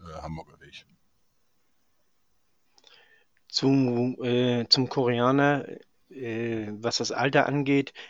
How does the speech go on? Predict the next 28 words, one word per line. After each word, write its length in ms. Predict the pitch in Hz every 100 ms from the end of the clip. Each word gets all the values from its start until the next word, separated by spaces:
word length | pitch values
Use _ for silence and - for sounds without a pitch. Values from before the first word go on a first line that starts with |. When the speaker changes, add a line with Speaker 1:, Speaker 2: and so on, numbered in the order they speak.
| - -
Speaker 2:
Lee 400 | 110 123 147 175
ist 500 | - 143 - - -
mit 280 | 139 139 -
fünfundzwanzig 840 | - 143 139 - 135 135 - -
zu 380 | - 110 98 - _ _ _ _ _ _ _ _ -
Holstein 400 | 113 - 104 101
gekommen. 380 | 95 - 82 - _ _ _ _ _ _ _ _ _
Also 440 | - 107 107 107 - _
<clears throat> 120 | -
ganz 500 | 180 180 143 120 120
unmöglich 460 | 113 120 127 120
ist 140 | 117 -
das 120 | -
nicht. 300 | 104 92 - _ _ _ _ _ _ - -
So. 60 | - - _ _ - - - - - - _ _ _ _ _
Speaker 1:
Wie 60 | 120
Speaker 2:
Nee, 120 | 127
Speaker 1:
auch 60 | -
Speaker 2:
ich, 60 |
Speaker 1:
immer. 220 | 95 87 - -
Speaker 2:
ich, 200 | 139 -
ich 180 | - -
wollt's, 280 | 160 - -
ich 180 | 143 147
wollt's 200 | 147 147
nur 140 | 131
erwähnt 340 | 117 117 110 107
haben. 240 | 92 87